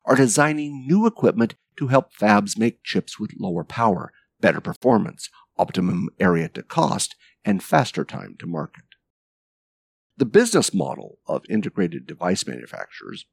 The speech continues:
I D Ms, like Intel, is rapidly changing.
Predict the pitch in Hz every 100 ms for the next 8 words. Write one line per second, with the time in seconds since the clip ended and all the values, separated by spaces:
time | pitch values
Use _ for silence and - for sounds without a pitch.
0 | - 82 73 71 - - - - - -
1 | - - 92 - 69 113 - _ _ _
2 | _ 127 104 104 95 90 85 82 - 95
3 | 80 - -